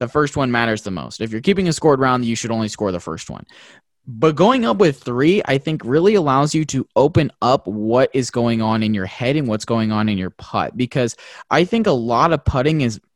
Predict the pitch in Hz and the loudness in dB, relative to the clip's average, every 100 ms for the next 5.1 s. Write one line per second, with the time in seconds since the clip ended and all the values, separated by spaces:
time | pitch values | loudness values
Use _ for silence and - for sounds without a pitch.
0 | _ - - - - 220 175 143 113 98 | _ -16 -12 -10 -2 -2 0 0 0 -4
1 | - - _ _ - _ 160 147 139 135 | -8 -16 _ _ -20 _ 0 2 0 -2
2 | 143 143 135 151 196 202 190 185 139 - | -2 0 2 2 4 4 2 0 -4 -2
3 | 156 160 160 120 127 151 170 135 143 127 | -2 0 -2 0 0 0 0 0 -2 0
4 | 131 123 104 104 110 131 151 143 - 123 | 0 0 -2 -2 0 -2 -4 -6 -2 -2